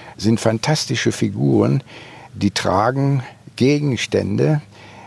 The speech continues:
die ich noch nie wieder gesehen habe in einer Kirche, dass Engel die Kreuzigungswerkzeuge in der Hand haben. Ein Engel hat drei Nägel und einen Hammer.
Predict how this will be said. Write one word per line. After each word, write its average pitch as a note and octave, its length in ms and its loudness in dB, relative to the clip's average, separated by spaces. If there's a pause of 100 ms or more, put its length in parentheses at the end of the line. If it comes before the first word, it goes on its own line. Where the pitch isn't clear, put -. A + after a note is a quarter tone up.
die G#2+ 260 0
ich G#2 100 -2
noch A2 180 0
nie B2+ 240 0
wieder C#3+ 240 2
gesehen G2+ 540 0
habe A#2 480 0
in G#2 260 -2
einer F#2+ 300 0
Kirche, A2 420 0
dass G2+ 300 0
Engel C#3+ 520 2 (520)
die G2+ 180 2
Kreuzigungswerkzeuge A2 1400 0
in F#2 120 0
der D2+ 160 -2
Hand D#2+ 200 -2
haben. D2 260 -2
Ein E2 180 -2
Engel A#2+ 320 2
hat B2 140 -2
drei G2+ 240 2
Nägel B2+ 400 2
und A#2 140 -2
einen G2+ 160 -4
Hammer. C#3 260 0